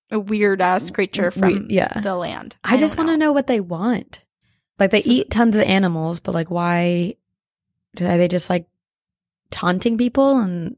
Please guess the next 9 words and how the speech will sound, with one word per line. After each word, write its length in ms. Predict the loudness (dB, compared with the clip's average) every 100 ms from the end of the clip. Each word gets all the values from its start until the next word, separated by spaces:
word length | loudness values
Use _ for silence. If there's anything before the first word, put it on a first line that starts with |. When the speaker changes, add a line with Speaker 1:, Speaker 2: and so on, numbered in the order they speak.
| _
Speaker 1:
Yeah, 360 | -4 -2 0 -2
they're 140 | -2
evil. 580 | -4 -2 0 0 -2 -4 -6
They're 260 | -6 -6 -12 _ -8
gonna 160 | -4 0
go 160 | 0
cast 320 | 0 -4 -4
spells 600 | -4 0 2 2 2 0
and 340 | 0 0 -2